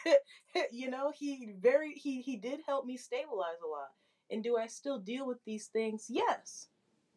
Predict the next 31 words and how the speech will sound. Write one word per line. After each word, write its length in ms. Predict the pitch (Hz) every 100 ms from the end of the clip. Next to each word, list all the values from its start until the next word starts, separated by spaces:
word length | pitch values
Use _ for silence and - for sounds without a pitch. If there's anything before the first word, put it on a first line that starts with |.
| -
I 100 | 233
do. 420 | 233 330 233 147 _ _ _ -
But 260 | 226 214 -
I 140 | 220
work 240 | 247 254 233
very 400 | 202 233 233 220 -
hard 340 | 196 196 185 -
to 140 | 190 160
keep 260 | - 254 -
my 200 | 196 180
life 320 | 180 175 170 170
low 240 | 185 196
stress. 800 | 196 - 214 233 175 - - - _ _ _ _
That 300 | 185 196 -
way 320 | 175 185 170 160
I 120 | 190
could 160 | 196 190
still 260 | - 208 196
get 240 | 185 185 -
things 340 | 185 165 -
done. 540 | - 240 233 165 175 190
Like, 220 | - 185 185 _ -
you 140 | 208 202
know, 80 | 185
I'm, 240 | 185 185
I'm 340 | 175 185 185 185 _ _ _
like 140 | - 185
a 100 | 175
regular 320 | 185 226 202
human 360 | 185 240 202 175
being. 480 | 208 233 151 147